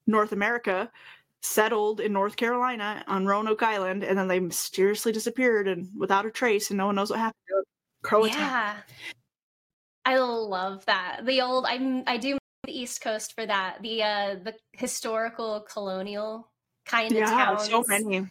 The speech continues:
Speaker 2: Um, and, and actually the harbors and being able to sit and have, like, English tea, British
Speaker 1: Yeah.
Speaker 2: tea set <laughs> in front of you and look out on the
Speaker 1: Yes.
Speaker 2: water.
Speaker 1: Mm,
Speaker 2: Uh, yeah.
Speaker 1: beautiful.
Speaker 2: It's, it was really nice
Speaker 1: Yes,
Speaker 2: living there
Speaker 1: it
Speaker 2: too.
Speaker 1: i-, it is, it is beautiful, and there's a lot of
Speaker 2: <laughs>
Speaker 1: really, really interesting history.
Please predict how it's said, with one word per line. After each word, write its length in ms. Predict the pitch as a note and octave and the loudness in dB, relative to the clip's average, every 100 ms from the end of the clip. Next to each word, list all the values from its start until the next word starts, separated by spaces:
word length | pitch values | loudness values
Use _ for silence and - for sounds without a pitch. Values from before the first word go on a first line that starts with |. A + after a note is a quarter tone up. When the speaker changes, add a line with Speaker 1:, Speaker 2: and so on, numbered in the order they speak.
| - _ | -10 _
Speaker 2:
Um, 320 | G#3+ G3+ G3+ - | 2 2 -2 0
and, 480 | C4 B3+ B3+ B3+ - | 0 0 -2 -4 -2
and 120 | B3+ | -2
actually 360 | C#4+ - C#4+ | -2 0 2
the 100 | C#4+ | 2
harbors 920 | A3 - A#3 D4+ F#4+ F#3+ F3+ G3+ - - | -2 0 0 0 -2 -4 -4 -6 -8 -8
and 140 | B3 | -6
being 240 | A#3 B3 B3 | -4 -4 -4
able 140 | B3+ | -2
to 80 | C#4 | 0
sit 420 | C#4 - C4 C#4+ | 0 0 0 0
and 140 | A#3 G#3+ G#3 | -4 -6 -2
have, 280 | G3+ G3+ - _ | -2 -2 -8 _
like, 180 | G3 F#3 _ _ | -8 -8 _ _
English 400 | F#3 G3 G#3+ - | -8 -6 -8 -10
tea, 160 | - - | -14 -12
British 340 | G#3+ G#3+ A3+ G#3+ | -8 -6 -2 -2
Speaker 1:
Yeah. 60 | F#3 - | -2 -4
Speaker 2:
tea 340 | B3+ A#3+ G3 _ _ | -8 -8 -14 _ _
set 340 | - - D4+ C#4 | -8 -4 -4 -4
<laughs> 160 | C#4 E4+ | 0 2
in 160 | D#4+ | 4
front 200 | B3+ A#3+ | 2 0
of 140 | A#3+ A3 | -2 0
you 140 | G#3+ | 0
and 180 | G3 G3 | 0 2
look 100 | G#3 | 4
out 200 | G#3 G#3 | 4 2
on 60 | G#3 | 0
the 0 | |
Speaker 1:
Yes. 100 | - | -2
Speaker 2:
water. 360 | G3+ G#3+ G3+ - - - - _ _ _ - | 0 0 -2 -6 -16 -18 -20 _ _ _ 0
Speaker 1:
Mm, 60 | - | 2
Speaker 2:
Uh, 20 | |
yeah. 240 | C#4 C4+ | 2 2
Speaker 1:
beautiful. 640 | A3+ A#3+ A3+ G#3 G3 G3 G#3 - | 4 4 4 2 2 0 -6 -4
Speaker 2:
It's, 340 | C4 C4+ - | -4 -4 -6
it 140 | - B3+ | -2 -2
was 180 | A3+ A3+ | -4 -8
really 300 | G#3+ G#3+ G3+ | -4 -4 -2
nice 180 | F#3+ G3 | 2 4
Speaker 1:
Yes, 280 | G#3 G3+ F3+ | 4 2 -2
Speaker 2:
living 0 | F3 - | -8 2
there 80 | A4 | 4
Speaker 1:
it 180 | A4+ - | 4 4
Speaker 2:
too. 80 | C5 | 2
Speaker 1:
i-, 20 | |
it 60 | C5+ | 4
is, 120 | A4 | 2
it 120 | A#3+ C4 | 2 2
is 120 | B3 | 0
beautiful, 280 | C4 C4 C4+ | 0 4 6
and 120 | D#4 | 8
there's 140 | D#4+ | 8
a 20 | |
lot 120 | B3+ G#3 | 6 4
of 120 | F#3+ | 4
Speaker 2:
<laughs> 60 | |
Speaker 1:
really, 200 | A3 A3 | 4 4
really 500 | G#3 F#3 A#3 C#4 C4+ | 2 -2 2 4 4
interesting 340 | A#3+ A#3 - A3+ | 2 0 -2 0
history. 580 | A3 G#3+ - A#3+ B3+ | 2 0 2 2 2